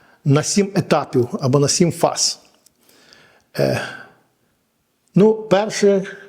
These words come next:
перший етап — це є підготовка до народження. Е, можна з цим сперечатися, хто в це не вірить,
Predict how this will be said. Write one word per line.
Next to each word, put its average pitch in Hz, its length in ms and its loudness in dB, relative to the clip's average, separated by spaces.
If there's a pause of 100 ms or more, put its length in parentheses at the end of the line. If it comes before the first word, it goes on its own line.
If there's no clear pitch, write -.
(200)
перший 185 380 0
етап — 180 480 -2
це 160 160 2
є 165 260 2 (280)
підготовка 160 560 0
до 151 140 0
народження. 127 680 -2 (1200)
Е, 127 240 0 (2000)
можна 156 580 0 (480)
з - 80 -6
цим 175 160 2
сперечатися, 185 840 0 (120)
хто - 220 -2
в 151 40 0
це 175 160 0
не 170 120 4
вірить, 165 480 2